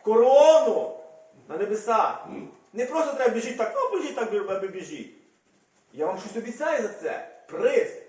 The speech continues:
Сьогодні, сьогодні, сьогодні в одинадцять годин змагання будуть проходити. Крос-кантрі, педалі крутити. В кінці теж чекає всіх приз. Бо там їхати в болоті треба. І вони їдуть, і не бояться. Це приклад для нас, що ми так само повинні духовно жити для Бога.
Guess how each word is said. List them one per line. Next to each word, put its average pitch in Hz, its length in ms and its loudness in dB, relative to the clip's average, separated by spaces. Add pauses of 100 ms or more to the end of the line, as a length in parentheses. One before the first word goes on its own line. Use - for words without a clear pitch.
(340)
Сьогодні, 233 180 0
сьогодні, 220 380 -4
сьогодні 226 200 0
в 208 40 -4
одинадцять 208 260 -8
годин 240 260 -6 (200)
змагання 196 400 -2
будуть 165 160 -10
проходити. 143 540 -10 (480)
Крос-кантрі, 160 760 -6 (280)
педалі 143 360 -4
крутити. 127 440 -16
В - 40 -20
кінці 220 160 -12
теж 262 240 -10
чекає 190 240 -6
всіх - 220 -14
приз. 147 240 -10 (840)
Бо - 60 -20
там 202 280 -4
їхати 156 260 -10
в - 80 -14
болоті 156 360 -6
треба. - 240 -16 (100)
І 175 40 -14
вони 285 180 -2
їдуть, 339 580 -2 (260)
і 226 80 -6
не 285 100 -6
бояться. 392 680 -6 (520)
Це 247 140 -2
приклад 285 320 -4
для 294 80 -4
нас, 320 260 -2 (200)
що 214 100 -6
ми 269 140 -4
так 277 140 -4
само 262 260 -2
повинні 226 180 -6
духовно 233 420 -2
жити 220 200 -10
для 226 120 -2
Бога. 240 420 -2